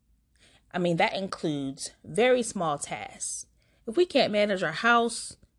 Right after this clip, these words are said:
we can't keep our house clean, how is he going to bless us with a business? If we can't manage our grocery budgets, how is he going to give us the, the money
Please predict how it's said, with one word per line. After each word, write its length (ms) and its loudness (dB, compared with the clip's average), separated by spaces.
we 80 -4
can't 220 0
keep 160 -2
our 100 0
house 300 2
clean, 720 0
how 280 6
is 120 -2
he 120 -2
going 220 -2
to 120 -14
bless 260 0
us 140 -4
with 160 -6
a 40 2
business? 600 -4
If 180 0
we 100 0
can't 320 2
manage 360 0
our 120 6
grocery 500 2
budgets, 600 0
how 240 4
is 100 0
he 120 2
going 240 2
to 120 -2
give 220 2
us 280 2
the, 400 0
the 140 -2
money 500 -2